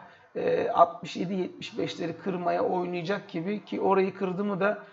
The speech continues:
işler birazca değişecek gibi, yukarı doğru istekli olabilir gibi gözüküyor. E, petrol tarafına dikkat etmekte fayda var. E, altın tarafındaki, e,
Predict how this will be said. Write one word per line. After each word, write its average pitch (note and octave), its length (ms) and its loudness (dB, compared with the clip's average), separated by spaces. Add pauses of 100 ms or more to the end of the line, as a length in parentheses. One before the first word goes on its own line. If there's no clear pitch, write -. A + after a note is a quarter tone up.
(160)
işler F#3 440 2
birazca F3+ 680 4
değişecek F3+ 720 -2
gibi, D#3+ 220 -2
yukarı F3 520 0
doğru E3 200 4
istekli F3 560 -4
olabilir E3+ 360 2
gibi E3 260 -6
gözüküyor. F3 540 -2 (480)
E, G3+ 240 0
petrol G#3 380 2
tarafına E3+ 440 0
dikkat F3 240 -4
etmekte D#3 360 -2
fayda F#3 380 2
var. E3+ 160 4 (1120)
E, F#3+ 60 4
altın A3+ 560 10
tarafındaki, B3 920 6 (220)
e, G#3 340 4